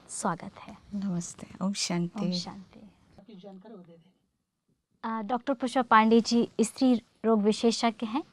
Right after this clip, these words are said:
Speaker 1: तो डॉक्टर पुष्पा पांडे जी, आप हमारे दर्शकों को बताइए, अपना इंट्रोडक्शन दीजिए कि आप कितने वर्षों से प्रैक्टिस कर रहे हैं?
Speaker 2: आ, हम जबलपुर, मध्य प्रदेश में, वहाँ पर बॉम्बे हॉस्पिटल है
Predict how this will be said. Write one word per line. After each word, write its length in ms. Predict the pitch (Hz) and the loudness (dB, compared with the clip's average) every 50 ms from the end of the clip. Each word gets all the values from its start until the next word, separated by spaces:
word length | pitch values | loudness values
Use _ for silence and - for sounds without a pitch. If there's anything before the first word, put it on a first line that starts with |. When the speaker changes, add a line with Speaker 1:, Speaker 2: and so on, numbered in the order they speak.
| _ _ _ _ - - | _ _ _ _ -10 -6
Speaker 1:
तो 60 | 208 | -6
डॉक्टर 220 | 196 202 202 - 226 | -4 -4 -4 -4 -6
पुष्पा 240 | - 220 202 - 214 | -8 -8 -8 -8 -8
पांडे 320 | - 208 202 208 208 214 | -6 -6 -6 -4 -6 -6
जी, 180 | 202 - 220 214 | -8 -8 -8 -6
आप 180 | 202 196 202 _ _ _ _ _ _ _ _ _ _ _ - | -4 -4 -6 _ _ _ _ _ _ _ _ _ _ _ -10
हमारे 260 | - 214 214 214 214 | -6 -4 -2 -2 -2
दर्शकों 360 | 196 214 214 208 - - 247 233 | 0 -2 -2 -2 -2 -4 -6 -4
को 120 | - 226 | -2 -2
बताइए, 560 | 202 208 - - 202 202 208 208 214 226 - - - _ _ - | -2 -2 -2 0 0 0 2 2 0 0 -2 -4 -10 _ _ -10
अपना 260 | - 185 185 - 214 190 | -8 -8 -6 -6 -8 -6
इंट्रोडक्शन 560 | 202 208 196 214 202 202 202 - - 214 202 | -6 -6 -6 -6 -6 -8 -8 -8 -10 -8 -8
दीजिए 320 | 208 196 185 - 208 208 | -8 -8 -10 -10 -10 -12
कि 160 | 208 _ - | -12 _ -10
आप 200 | 202 190 190 190 - _ _ _ _ _ _ _ _ | -10 -8 -10 -10 -12 _ _ _ _ _ _ _ _
कितने 300 | - 247 - - 294 285 | -8 -6 0 4 6 6
वर्षों 380 | 233 226 220 214 - - 226 214 | 8 6 6 4 4 0 -2 -2
से 200 | 208 - 226 208 | -2 -2 -6 -6
प्रैक्टिस 480 | - - 180 175 - - 180 180 - | -4 -4 -6 -6 -6 -8 -12 -12 -10
कर 120 | - - 156 | -10 -12 -12
रहे 200 | - - 180 175 | -12 -12 -14 -14
हैं? 340 | 175 185 175 - - - - _ _ _ - - - _ _ _ _ _ _ _ _ - - - | -12 -14 -14 -16 -18 -20 -20 _ _ _ -20 -20 -20 _ _ _ _ _ _ _ _ -20 -14 -10
Speaker 2:
आ, 260 | 208 202 202 202 190 - _ - - - - | -10 -8 -8 -8 -8 -10 _ -18 -18 -14 -8
हम 420 | - 269 262 262 240 220 208 196 180 _ - 135 | -6 -4 -2 0 0 0 0 -2 -6 _ -8 -4
जबलपुर, 720 | 175 196 202 190 214 220 233 - - 226 220 226 226 233 - _ _ _ _ _ - | 0 0 0 2 0 -2 -2 0 0 0 2 2 0 -4 -8 _ _ _ _ _ -4
मध्य 220 | 185 196 185 - 208 | -2 -2 -2 -2 -2
प्रदेश 480 | - 190 180 180 180 190 - - - - | -2 0 0 2 2 2 2 0 -2 -2
में, 240 | 180 180 262 339 311 | -4 -4 -4 -4 -6
वहाँ 300 | 240 202 185 190 208 208 | -6 -4 -4 -4 -4 -4
पर 200 | - 220 208 196 | -2 -2 -2 -2
बॉम्बे 280 | 185 175 170 202 196 | -2 -2 -4 -4 -4
हॉस्पिटल 580 | 202 - 185 170 - - - 202 202 - 240 220 | -4 -2 -2 -4 -4 -4 -4 -2 0 0 0 0
है 260 | 190 180 170 202 320 | 0 0 -2 -2 -2